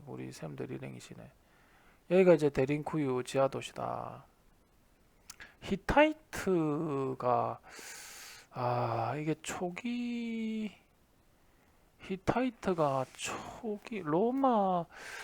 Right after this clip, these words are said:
로마 시절인 것 같은데. 아무튼 그때부터 비잔틴까지 지하 도시가 있었다. 오천 명까지 살았다. 우메. 그 이 바위는 이제 안에서 닫으면 밖에서 열 수 없어.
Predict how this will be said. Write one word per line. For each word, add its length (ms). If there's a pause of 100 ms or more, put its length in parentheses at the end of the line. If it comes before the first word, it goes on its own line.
(140)
로마 400
시절인 580
것 140
같은데. 520
아무튼 280
그때부터 400
비잔틴까지 920 (540)
지하 220
도시가 300
있었다. 680
오천 320
명까지 320
살았다. 520
우메. 1080 (1400)
그 140
이 160
바위는 460
이제 220
안에서 380
닫으면 420
밖에서 360
열 40
수 140
없어. 580